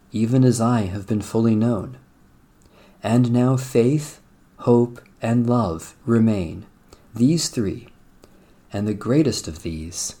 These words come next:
is love. The word of the Lord.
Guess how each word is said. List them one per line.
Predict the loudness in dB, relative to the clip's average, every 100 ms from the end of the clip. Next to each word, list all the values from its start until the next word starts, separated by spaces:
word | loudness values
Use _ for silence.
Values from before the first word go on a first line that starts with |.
| _ _ _
is | -8 -6 -4
love. | -2 -2 -2 -8 -14 -20 _ _ _ -20 -20 -20 -20 _ _ _ _ _ _ -20 -20 -20 -20 -20 -20 -20 _ _ _
The | -2
word | 6 8 8
of | 8
the | 6
Lord. | 6 4 0 -4